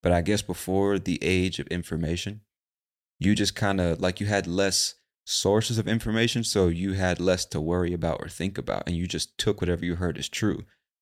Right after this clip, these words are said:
'Cause there's only a few people that you can even ask. They're probably saying more or less the same thing, so this must be the truth. I don't fucking know. They,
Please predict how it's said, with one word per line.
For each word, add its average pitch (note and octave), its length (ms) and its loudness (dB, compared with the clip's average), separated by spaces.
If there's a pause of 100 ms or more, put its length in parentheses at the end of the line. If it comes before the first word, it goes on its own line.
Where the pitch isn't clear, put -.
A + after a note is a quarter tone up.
(140)
'Cause E2+ 120 0
there's E2 120 0
only F#2+ 240 2
a D#2 40 0
few F2+ 240 -2
people F2 260 -2
that E2 180 0
you F#2+ 80 -2
can F2 140 -4
even D#2 240 -4
ask. E2+ 460 0 (360)
They're F2+ 120 2
probably F#2 400 0
saying F2+ 280 2
more F#2 160 2
or F2 60 2
less F2+ 180 0
the - 60 -10
same F2 280 0
thing, G2 300 2
so F2+ 120 -2
this F#2 260 0
must E2 300 -4
be A1+ 80 -8
the - 100 -12
truth. - 340 -2
I - 140 -4
don't - 180 -8
fucking - 320 -8
know. D#2+ 200 -2
They, G2 420 2